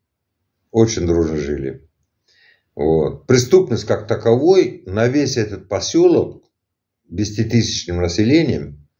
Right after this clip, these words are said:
отсидевший за кражу был один, три года отсидевший он. И все его пальцем показывали, его боялись, хотя он порядочный парень был такой, ну, по ошибке молодости попал. Вот.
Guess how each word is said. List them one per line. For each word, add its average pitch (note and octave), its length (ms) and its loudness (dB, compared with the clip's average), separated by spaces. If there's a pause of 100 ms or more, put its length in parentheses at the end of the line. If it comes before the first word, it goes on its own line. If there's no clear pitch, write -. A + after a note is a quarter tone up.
(1120)
отсидевший B2 880 2
за E2 200 -6
кражу B2 540 0
был G2 220 -4
один, G2 520 -8
три E2+ 220 -8
года D#2+ 360 -4
отсидевший B2+ 580 -2
он. C2 240 -8 (800)
И A#2+ 160 6
все D3+ 420 4
его G#2+ 560 0
пальцем G#2+ 460 -2
показывали, G#2 580 0
его F#2 240 2
боялись, F2+ 640 2
хотя G#2+ 320 -2
он G2 100 -6
порядочный G2 540 -2
парень A2 380 2
был F#2 180 -2
такой, F2+ 360 -4
ну, B2+ 220 -2
по F#2+ 160 0
ошибке F#2+ 360 -4
молодости F#2 520 -2
попал. G2+ 540 0 (640)
Вот. D2+ 500 -4